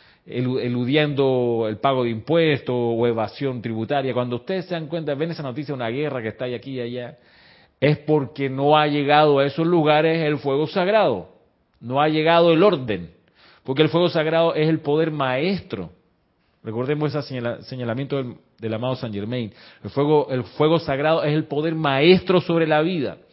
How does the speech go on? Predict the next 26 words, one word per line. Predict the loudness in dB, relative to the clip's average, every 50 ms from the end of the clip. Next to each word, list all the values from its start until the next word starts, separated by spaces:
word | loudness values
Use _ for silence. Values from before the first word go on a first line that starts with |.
| -20 -20 -20 -20 -20 _
O |
sea, | 0 2 4
la | 4 4
vida | 4 4 2 0 0
se | 0 -2 -4
inclina | -4 -4 -8 -4 -4 -2 -2 0 0 -2 -2
ante | -2 -2 -2 -2
el | -2 -2
fuego | -2 -2 -2 -2 -2 -2
sagrado. | -2 -2 -2 0 2 2 2 2 0 -4
Y | -8 -10
si | -8 -6 -6
el | -6
fuego | -4 -2 -2 0 0
sagrado | -2 -2 -2 0 2 2 2 2 2
va | 4 2 2 2 0
con | -2 -4 -2 0
la | 0 0 2
cualidad | 0 0 0 0 -2 -2 -2 -2
de | -2 0 0
orden, | 2 2 2 0 -2 -4 -4 -4 -6 -6 -4
la | -2 -2
vida | -2 0 0 0 2
obedece | 2 2 2 0 0 -4 -4 -4
con | -4 -2 -2
orden. | -2 -2 -2 -4 -8 -8 -8